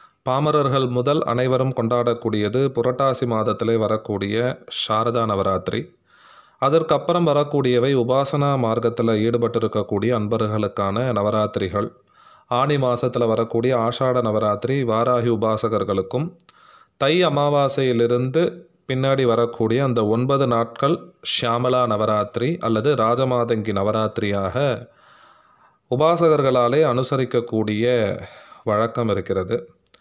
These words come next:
அதனால நாமும் அந்த ஷியாமளா நவராத்திரியை முன்னிட்டு அவள் தொடர்பான பதிவுகளை சிந்திக்கலாம். அதுல இன்றைய தினம் மாதங்க கன்யா ஜனனம், அந்த அம்பாள் எப்படி அவதாரம் செய்தாள் என்கிற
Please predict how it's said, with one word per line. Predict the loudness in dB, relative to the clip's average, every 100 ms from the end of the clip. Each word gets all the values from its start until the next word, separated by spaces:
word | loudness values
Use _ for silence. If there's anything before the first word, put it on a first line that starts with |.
| _ _ -20 _ -4
அதனால | 0 2 2
நாமும் | 2 0 0 0 0 -2 -4
அந்த | -4 0 0 0 -6
ஷியாமளா | -4 -2 0 2 2
நவராத்திரியை | 2 2 0 0 -2 -2
முன்னிட்டு | -2 -4 -6 -4 -4 -4 -8
அவள் | -4 0 0 0
தொடர்பான | 0 0 0 0 0
பதிவுகளை | 0 0 0 0 0 -2
சிந்திக்கலாம். | -2 -4 -4 -4 -2 -2 -4 -10 _ _ _ -20 -20 _
அதுல | 0 2 2
இன்றைய | 2 4 4
தினம் | 2 0 0 -2 -4 -12 -8 -2
மாதங்க | 0 2 0 0 0
கன்யா | 0 0 2 0
ஜனனம், | 0 0 0 -2 -4 -8
அந்த | -6 -2
அம்பாள் | -2 0 0
எப்படி | 0 0 0
அவதாரம் | 0 2 2 2 -2
செய்தாள் | -2 -2 0 0 2
என்கிற | 0 -2 -2